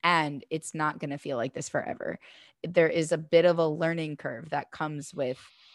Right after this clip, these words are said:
the exposure to life out of the cave, which is to say, when you're not numbing, distracting, and avoiding and dissociating, it can feel like a lot. But the other thing that you just said that, again, feels very just kind of reminiscent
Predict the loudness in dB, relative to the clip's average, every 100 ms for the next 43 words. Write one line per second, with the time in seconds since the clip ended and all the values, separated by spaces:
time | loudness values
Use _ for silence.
0 | _ -8 -4 -4 -6 0 2 2 -2 -4
1 | -10 -6 -4 0 2 2 0 -2 -2 -4
2 | -8 -4 -4 -4 -8 -12 -8 -8 -8 -6
3 | -2 -2 -4 -4 2 2 2 0 0 2
4 | 0 -2 -4 -2 2 2 0 -4 -2 -4
5 | 0 2 4 2 0 -4 -2 0 2 4
6 | 4 4 2 2 0 -4 -12 -20 _ -20
7 | _ _ _ 0 2 -2 0 2 2 2
8 | 4 6 4 2 -2 _ _ _ _ 6
9 | 6 6 -2 4 4 8 8 8 6 4
10 | 2 -2 -4 -4 -4 -2 -2 -4 4 6
11 | 6 4 4 6 6 2 2 2 2 2
12 | 4 4 2 0 -2 -4 -2 -2 0 -2
13 | 0 -2 -2 -2 -2 -4